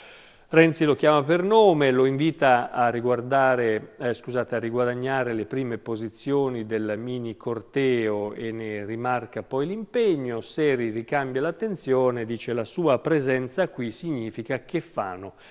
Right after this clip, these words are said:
ha riconquistato importanza." Verrebbe da dire, oppure, che quelli del P D lo hanno voluto qua per rafforzare il partito e magari farti le scarpe alla prossima amministrative, ma questi sono punti di vista.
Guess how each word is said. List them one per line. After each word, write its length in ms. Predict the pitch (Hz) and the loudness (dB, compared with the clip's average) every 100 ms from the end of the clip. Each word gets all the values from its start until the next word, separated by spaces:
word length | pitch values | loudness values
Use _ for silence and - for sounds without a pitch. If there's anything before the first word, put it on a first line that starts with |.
| - - | -20 -8
ha 280 | 131 120 - | -2 -2 -2
riconquistato 1160 | 147 151 165 151 143 151 135 110 95 - 117 107 - - _ | -2 0 0 -2 0 -4 -4 -4 -6 -6 -8 -8 -10 -20 _
importanza." 1040 | 165 147 131 127 - 92 90 98 - 104 - - _ _ _ _ _ - | -4 -2 0 -2 -2 -8 -10 -14 -10 -12 -12 -20 _ _ _ _ _ -12
Verrebbe 420 | 131 131 131 139 | -2 2 4 6
da 80 | 147 | 4
dire, 440 | 120 123 113 - | 4 2 2 2
oppure, 920 | 175 170 - 131 127 127 135 143 - - - - | 4 2 0 -2 2 4 4 2 -4 -20 -20 -4
che 360 | 131 123 - - | 0 0 -2 -6
quelli 240 | 143 123 | -2 0
del 160 | 120 120 | -2 -2
P 160 | 160 | -2
D 320 | 135 117 120 - | -2 -4 -4 -6
lo 140 | 117 | -8
hanno 160 | 113 110 | -6 -6
voluto 300 | 120 120 110 | -6 -6 -4
qua 240 | 131 107 | 0 0
per 180 | - 113 | -2 -8
rafforzare 540 | 107 - 110 - 120 | -8 -10 -10 -4 -2
il 60 | 117 | -2
partito 520 | - 151 - 107 - | -2 -4 -4 -10 -6
e 40 | 110 | -6
magari 280 | 104 104 | -4 -6
farti 340 | 101 104 101 113 | -6 -10 -8 -8
le 80 | 104 | -10
scarpe 460 | - 110 104 - | -8 -8 -8 -8
alla 160 | 107 101 | -10 -10
prossima 460 | 110 101 - 110 | -8 -10 -10 -8
amministrative, 720 | 104 113 127 - 160 220 123 98 | -8 -8 -10 -8 -6 -2 -2 -2
ma 100 | 131 | -6
questi 380 | 160 135 - | -4 -6 -8
sono 240 | - 117 113 | -8 -8 -4
punti 340 | 160 151 165 | -2 -2 2
di 80 | 175 | 2
vista. 420 | 196 156 - 107 | 2 0 -2 -8